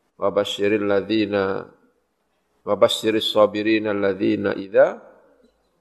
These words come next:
asabatsum musibatun qalu innalillahi wa inna ilaihi rajiun atau kullu nafsin dha'iqatul maut. Kalau pernikahan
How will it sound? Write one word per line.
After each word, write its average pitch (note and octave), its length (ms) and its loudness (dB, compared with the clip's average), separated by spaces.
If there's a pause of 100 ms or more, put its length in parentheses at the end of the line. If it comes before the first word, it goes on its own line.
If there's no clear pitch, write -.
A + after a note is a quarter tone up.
(260)
asabatsum G2 800 -2
musibatun G#2 800 2 (720)
qalu G#2 560 -2
innalillahi G2 960 0 (880)
wa - 80 -20
inna F2+ 160 -4
ilaihi E2+ 160 -8
rajiun F#2+ 240 0
atau A#2+ 400 0
kullu A2 240 0
nafsin D3 560 2 (800)
dha'iqatul F2+ 720 -12
maut. E2+ 480 -18
Kalau F#2 240 2
pernikahan A2+ 800 2